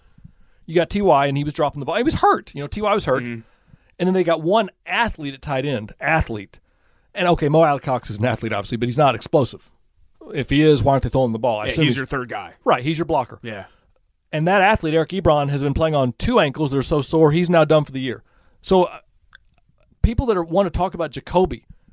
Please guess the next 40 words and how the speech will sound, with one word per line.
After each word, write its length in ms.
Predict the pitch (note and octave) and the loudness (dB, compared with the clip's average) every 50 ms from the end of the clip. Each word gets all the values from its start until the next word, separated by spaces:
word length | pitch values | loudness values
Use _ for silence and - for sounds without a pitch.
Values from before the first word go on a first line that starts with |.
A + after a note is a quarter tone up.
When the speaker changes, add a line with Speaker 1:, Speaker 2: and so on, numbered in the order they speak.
| _ _ _ _ _ _ _ - | _ _ _ _ _ _ _ 2
Speaker 1:
or 100 | D#3+ F#3 | 4 4
even, 220 | G3+ F#3+ F3 D#3 | 4 4 0 -4
you 120 | D3+ D#3+ E3 | -4 -6 -6
know, 80 | C#3 | -6
you 200 | B2 A#2 C3 D3+ | -6 -4 -4 -6
say 180 | D3 - D3 B2+ | -4 -2 -4 -4
it's 140 | B2 - D3+ | -2 -2 -2
on 80 | C#3+ | -2
the 120 | C3+ C3 D3 | 0 0 0
offense. 380 | D#3+ D#3+ - C3 A#2+ A#2+ - | 0 -2 -2 -8 -10 -10 -8
Well, 160 | D3+ D#3+ E3 | -4 0 4
it 20 | G3+ | 4
is 120 | A#3 G3+ | 4 4
on 100 | F3 C#3+ | 2 0
the 60 | C3 | 0
offense, 500 | B2+ B2+ B2+ B2 - C3+ C3+ C#3+ - - - _ _ _ - - | 0 0 0 0 -2 -4 -4 -4 -6 -12 -16 _ _ _ -10 -6
but 80 | D3 | 0
Marlon 220 | D#3 F3 F3+ F3 D3+ | 4 4 4 4 4
Mack 220 | D3 D3 F3 F3+ | 2 0 0 -2
didn't 180 | D#3 D3 C#3+ - | -4 -4 -4 -2
play. 80 | F3 F3+ | 0 2
I 40 | |
mean, 180 | D#3+ E3 D#3+ D#3 | 2 2 2 0
who, 400 | - C#3+ - A3+ B3 E3 - _ _ _ _ _ _ _ - - | 0 -2 -2 -2 -2 -2 -8 _ _ _ _ _ _ _ -12 -2
who's 240 | - G#3 A#3+ A#3+ | 2 4 4 2
supposed 260 | - - - A#3 G#3+ - | 2 2 2 2 2 2
to 60 | F3+ | 0
get 160 | E3+ A#3 - | -4 -4 -4
the 80 | - D#3 | 0 2
ball 160 | D#3+ E3 E3 | 4 2 2
from 160 | - D#3 D3 | 2 -2 0
here 160 | D#3+ F#3+ F#3+ | 2 2 2
to 100 | D3 C3+ | 0 -2
there? 340 | B2 D3 G3 A3+ C#3+ - _ _ _ _ _ _ _ | -2 -4 -4 -4 -6 -8 _ _ _ _ _ _ _
Like, 160 | E3 D#3+ D#3 | -6 -2 0
point 240 | - - A#3 A#3+ A#3 | 0 2 2 2 0
A 60 | G#3+ | -2
to 60 | G3 | -4
point 260 | - - G3+ F#3 E3 D3+ | -4 -4 -4 -4 -4 -4
B, 320 | F3+ A#3 A3+ F3 D3 B2+ | -4 -2 0 -2 -2 -4